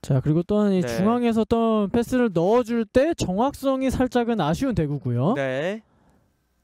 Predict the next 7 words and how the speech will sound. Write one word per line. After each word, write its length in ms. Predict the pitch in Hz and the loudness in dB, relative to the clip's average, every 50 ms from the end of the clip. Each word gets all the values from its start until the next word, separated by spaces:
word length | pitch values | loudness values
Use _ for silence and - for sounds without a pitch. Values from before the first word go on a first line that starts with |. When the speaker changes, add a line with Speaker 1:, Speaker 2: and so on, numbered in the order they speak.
| _ _ _ _ _ _ _ _ _ _ _ _ _ _ _ _ _ _ _ _ _ _ | _ _ _ _ _ _ _ _ _ _ _ _ _ _ _ _ _ _ _ _ _ _
Speaker 2:
자, 480 | - - 104 90 87 82 78 76 76 - | -12 -10 -6 -4 -4 -4 -4 -4 -6 -8
주승진 440 | - - 113 - - 117 107 113 113 | -12 -14 -10 -8 -6 -6 -4 -4 -4
감독의, 760 | 113 110 113 110 113 110 113 113 113 113 113 113 110 110 - _ _ _ - _ _ _ _ _ _ _ _ _ _ _ _ _ _ _ _ _ _ _ _ _ _ | -4 -4 -4 -4 -4 -4 -4 -2 -2 -2 -4 -4 -6 -8 -10 _ _ _ -20 _ _ _ _ _ _ _ _ _ _ _ _ _ _ _ _ _ _ _ _ _ _
네, 300 | - 71 62 52 52 52 - | -8 -6 -6 -6 -6 -8 -8
모습이 560 | - 98 - - - - 95 95 143 185 214 | -10 -12 -12 -12 -8 -6 -4 -4 -4 -4 -6
보이고 280 | 185 151 131 120 120 110 | -4 -6 -6 -4 -4 -6
있고요. 500 | 101 - - 101 82 71 67 53 53 | -8 -8 -8 -8 -6 -4 -4 -6 -8